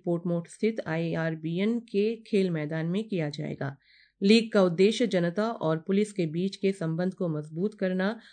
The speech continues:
और शारीरिक फिटनेस को बढ़ावा देना है। वर्ष दो हज़ार पच्चीस छब्बीस सीबीसीएस नवंबर और दिसंबर के पूर्व छात्रों के लिए अस्थायी परीक्षा सूची जारी की गई है।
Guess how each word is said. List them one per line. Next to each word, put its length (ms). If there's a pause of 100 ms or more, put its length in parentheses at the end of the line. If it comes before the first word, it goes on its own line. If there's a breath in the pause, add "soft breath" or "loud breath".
(120 loud breath)
और 200
शारीरिक 560
फिटनेस 400
को 240
बढ़ावा 480
देना 260
है। 240 (420)
वर्ष 300
दो 260
हज़ार 320
पच्चीस 540
छब्बीस 520
सीबीसीएस 920
नवंबर 420
और 320
दिसंबर 480
के 180
पूर्व 400
छात्रों 560
के 180
लिए 200 (120)
अस्थायी 560
परीक्षा 460
सूची 440
जारी 320
की 220
गई 180
है। 240